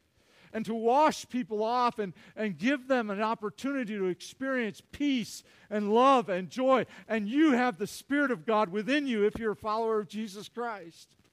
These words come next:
And you have an opportunity to bring the Spirit into that situation when you see that person that's broken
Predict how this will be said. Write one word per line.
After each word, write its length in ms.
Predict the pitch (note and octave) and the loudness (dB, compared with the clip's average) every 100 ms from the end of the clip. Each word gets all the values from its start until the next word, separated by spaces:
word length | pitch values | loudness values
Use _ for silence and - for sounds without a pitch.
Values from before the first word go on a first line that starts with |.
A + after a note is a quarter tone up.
| _ _ _ - | _ _ _ -8
And 120 | A3 B3 | -4 2
you 100 | D4 | 2
have 100 | C4+ | 4
an 60 | |
opportunity 720 | A#3+ A#3+ A#3 - C4+ C#4+ A#3+ | 2 0 -4 -4 0 0 0
to 80 | - | -4
bring 400 | - B3 C#4+ D4+ | -4 -2 0 0
the 100 | C4+ | -4
Spirit 520 | - - A#3 G#3+ G3 - G#3 | -8 -6 0 2 0 -4 -8
into 340 | B3+ D4 C#4+ C4+ | 0 2 2 2
that 240 | A3+ A3 | 2 0
situation 720 | - B3 - B3 B3 - A#3 | -4 -6 -4 0 0 0 -6
when 140 | G3+ A3 | -6 -4
you 120 | A#3+ | -6
see 320 | - C#4 D4+ | -4 0 2
that 260 | A#3+ G#3+ - | 2 0 -4
person 380 | A#3 F3+ G#3+ | -6 -6 -8
that's 180 | G3+ F#3+ | -8 -8
broken 600 | - A3+ A#3 A#3 A3 F#3+ | -6 0 0 0 -4 -4